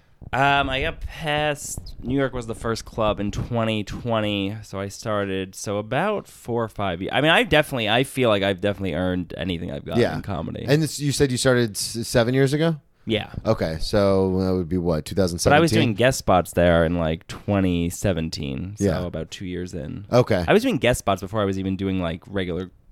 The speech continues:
Speaker 1: like, shows.
Speaker 2: Really?
Speaker 1: Yeah, it's, which is weird.
Speaker 2: How did that
Speaker 1: And I was
Speaker 2: happen?
Speaker 1: not ready when I started. I auditioned there actually three times in New York. It took the third time.
Speaker 2: How,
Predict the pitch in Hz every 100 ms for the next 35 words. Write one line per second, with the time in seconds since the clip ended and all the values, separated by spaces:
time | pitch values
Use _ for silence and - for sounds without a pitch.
0 | - - - 78 92 - 104 85 50 -
1 | - - 117 208 160 85 104 95 55 65
2 | - - 104 95 104 104 55 - 139 151
3 | 151 156 165 175 127 123 113 104 92 87
4 | - 101 131 220 147 143 143 113 110 101
5 | 110 110 101 98 104 101 92 73 67 80
6 | 53 64 80 98 117 107 - 95 95 104
7 | - - 113 139 156 143